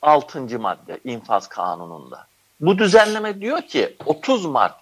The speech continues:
iki bin yirmi tarihine kadar işlenmiş suçlarda istisna suçlar var. İşte malum kasten öldürme falan da orada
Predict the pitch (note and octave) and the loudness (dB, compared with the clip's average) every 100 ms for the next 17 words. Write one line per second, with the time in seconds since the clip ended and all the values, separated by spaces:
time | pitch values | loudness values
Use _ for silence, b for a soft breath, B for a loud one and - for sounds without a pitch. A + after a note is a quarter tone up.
0 | - F3+ - G3+ A3 F#3 B2+ F3 F#3 A#3 | -12 -10 -6 -2 -2 -4 -8 -6 -6 -10
1 | - D3 B2 A2 - - F2+ - C#3+ D3+ | -4 0 0 0 -4 -4 -8 -6 -4 0
2 | A#2+ - _ - F3 - C#3+ B2 G#2+ F#2 | 0 -2 _ -10 -10 -8 -2 -2 -2 -12
3 | - D#3+ - C#3 G#2 - - - - - | -8 -6 -4 -4 -4 -6 -10 -12 -10 -8
4 | - - G3 - F#3+ - E3+ - - D#3 | -8 -6 -6 -4 -6 0 2 2 -2 -8
5 | - D3 A2+ G2+ A#2 B2 A#2 A2+ A2+ G#2+ | 2 2 4 -2 -2 -10 0 2 2 -2
6 | G#2 - - A2+ A2 G#2 F#2+ F#2+ G2 - | -16 -10 -10 -10 -12 -12 -14 -16 -18 -14
7 | G#2 G#2 F#2+ F2+ F2 E2+ | -8 -8 -6 -10 -8 -10